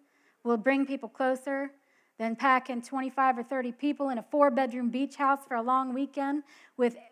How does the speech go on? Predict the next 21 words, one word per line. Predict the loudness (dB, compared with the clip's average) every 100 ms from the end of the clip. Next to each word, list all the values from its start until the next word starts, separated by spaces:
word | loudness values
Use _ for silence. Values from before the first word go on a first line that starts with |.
| -10 -10 -12 -14
kids | -2 2 2 0
aged | 2 2 2 -10 -18 _ 0
baby | 4 4 4 2 0
to | -4 -6 -4 -6 -10 _ _ _
fifteen. | 2 2 2 -4 -4 -8 -18 -20
So, | -8 -2 -2 -2 -8 -20 _
um, | -4 -4 -4 -4 4
that's | 4 2 0
one | 2 2
way, | 0 0
I | -2
guess, | -2 -4 -6
that | -12 -12
you | -12
can | -8 -8
develop | -4 -2 -2 -6
some | -10 -12 -8 -8
deeper | -4 -4 -2 -2
relationships. | 0 0 -2 -2 -8 -6 -6 -6 -10 _ -14 2
We | 6 10
also, | 10 10 4 4